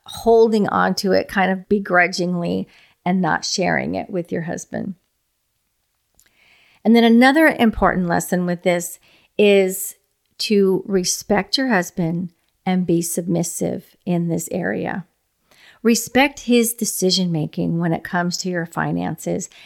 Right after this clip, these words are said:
and be submissive in his request for how much you spend. If he's given you some kind of a budget,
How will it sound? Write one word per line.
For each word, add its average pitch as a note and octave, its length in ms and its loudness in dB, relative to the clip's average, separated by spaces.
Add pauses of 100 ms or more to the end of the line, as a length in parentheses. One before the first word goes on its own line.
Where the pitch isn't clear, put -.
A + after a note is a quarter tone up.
(160)
and F#3 260 0
be A3 320 2
submissive F#3 920 -2 (360)
in G3 120 4
his F#3 320 0
request F3+ 580 0
for G#3 140 2
how D#3+ 200 -2
much E3 300 -2
you G3 100 -2
spend. F3 600 -4 (480)
If G3+ 140 -2
he's G3+ 200 0
given G3+ 320 2
you A#3+ 140 4
some F3+ 280 -2
kind F3 300 -4
of E3+ 140 -4
a E3 100 0
budget, A#3 560 0